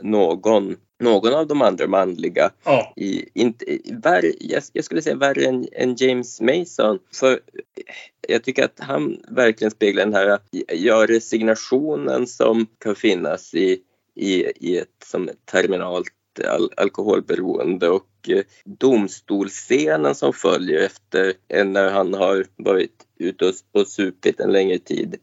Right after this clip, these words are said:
Speaker 1: Domstolscenen fungerar ju därför att de bara har varandra. För domaren dömer honom till ett längre kä-, eh, fängelsestraff, om jag minns rätt.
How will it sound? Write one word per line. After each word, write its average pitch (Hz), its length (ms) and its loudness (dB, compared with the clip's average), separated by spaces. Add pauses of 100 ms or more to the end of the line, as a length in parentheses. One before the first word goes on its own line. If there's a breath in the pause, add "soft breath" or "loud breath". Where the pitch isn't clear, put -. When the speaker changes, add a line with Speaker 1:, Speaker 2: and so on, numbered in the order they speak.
(120)
Speaker 1:
Domstolscenen 127 1400 -2 (180)
fungerar 139 680 0
ju 135 240 2 (220)
därför 101 720 0
att 95 220 0 (200)
de 101 260 2
bara 92 300 2
har 98 140 -2
varandra. 120 600 2 (340)
För 110 80 -6
domaren 107 500 2 (140)
dömer 101 240 2
honom 101 200 0
till 101 120 -4
ett 92 140 -4
längre 87 240 0
kä-, - 320 0 (100)
eh, 80 200 -2
fängelsestraff, 117 800 -2
om 156 100 -6
jag 143 120 -2
minns 135 200 -4
rätt. - 160 0